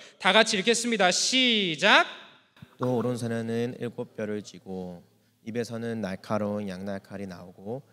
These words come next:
Speaker 2: 얼굴은 해가 강렬하게 비치는 것과 같았습니다.
Speaker 1: 아멘.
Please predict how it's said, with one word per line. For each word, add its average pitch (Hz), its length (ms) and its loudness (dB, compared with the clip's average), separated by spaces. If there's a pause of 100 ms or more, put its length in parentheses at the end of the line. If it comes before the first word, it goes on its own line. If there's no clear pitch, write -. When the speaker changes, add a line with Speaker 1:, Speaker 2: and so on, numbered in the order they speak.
(480)
Speaker 2:
얼굴은 110 480 -4
해가 110 560 -10
강렬하게 101 580 -8
비치는 101 420 -6
것과 98 380 -2
같았습니다. 92 720 -8 (160)
Speaker 1:
아멘. 151 360 4